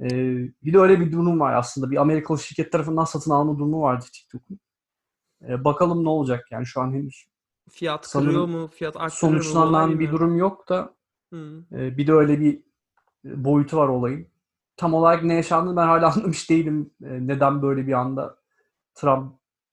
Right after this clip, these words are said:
Speaker 1: her zaman, yani gerçi o biraz adamın kendi taktiği yani. Ortalığı trollemeyi seviyor.
Speaker 2: Ya
Speaker 1: Belki
Speaker 2: abi işte
Speaker 1: onlarla
Speaker 2: ama bu,
Speaker 1: alakalı da olabilir.
Speaker 2: bu tür şeyler sadece Amerika'yı değil tüm dünyanın demokrasisini etkiliyor işte. Benim demek istediğim de o.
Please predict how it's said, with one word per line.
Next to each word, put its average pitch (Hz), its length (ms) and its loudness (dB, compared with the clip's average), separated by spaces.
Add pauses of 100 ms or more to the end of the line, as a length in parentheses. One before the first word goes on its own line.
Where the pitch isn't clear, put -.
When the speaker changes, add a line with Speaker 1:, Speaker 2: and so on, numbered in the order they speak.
Speaker 1:
her 139 260 -2
zaman, 135 280 -4
yani 151 240 -4
gerçi 233 280 0
o 196 80 -2
biraz 196 340 2
adamın 165 280 -4
kendi 165 340 -6
taktiği 151 420 -4
yani. 131 320 -6 (180)
Ortalığı 151 600 -8
trollemeyi 147 500 -10
seviyor. 160 440 -16 (240)
Speaker 2:
Ya 165 160 -4
Speaker 1:
Belki 160 200 0
Speaker 2:
abi 160 60 -10
işte 143 140 -8
Speaker 1:
onlarla 170 200 -4
Speaker 2:
ama 147 80 -4
bu, 175 40 -4
Speaker 1:
alakalı 156 180 -6
da 147 40 -8
olabilir. 127 400 -10 (200)
Speaker 2:
bu 175 140 -12
tür - 320 -16 (360)
şeyler 180 420 -8 (240)
sadece 180 480 -2
Amerika'yı 170 460 -4
değil 170 160 -8
tüm 170 200 -6
dünyanın 156 480 -4
demokrasisini 147 560 -6
etkiliyor 135 360 -10
işte. 131 280 -12
Benim 139 140 -10
demek 143 200 -6
istediğim 139 440 -10
de 135 40 -6
o. 135 180 -8